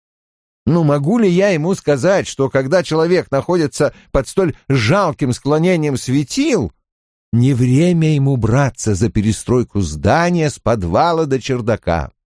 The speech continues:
а нужно как можно заботливее поддерживать это здание таким,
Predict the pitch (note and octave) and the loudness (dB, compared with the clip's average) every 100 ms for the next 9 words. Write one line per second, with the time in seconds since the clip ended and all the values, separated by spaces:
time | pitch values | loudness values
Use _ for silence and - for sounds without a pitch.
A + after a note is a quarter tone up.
0 | _ _ _ _ _ _ _ D2 D2+ G#2+ | _ _ _ _ _ _ _ -2 0 2
1 | C#3 D#3 A2 - C3 C#3 C3 G#2+ F2+ F2 | 0 -2 -2 -2 -2 0 0 0 0 0
2 | F#2 F2+ F#2+ A2 A#2 B2+ D3 _ _ _ | 0 0 -2 0 0 -4 -6 _ _ _
3 | _ C#3+ C3+ A2+ F#3+ F3 D#3 D3 - E3 | _ -2 0 2 0 2 0 0 -2 -2
4 | C#3+ A#2 D#2+ A2+ C#3 D#3 D#3+ - B2 _ | -2 -4 -2 0 0 0 -2 -2 -4 _
5 | - G3 G#3 C#3+ | -2 2 2 0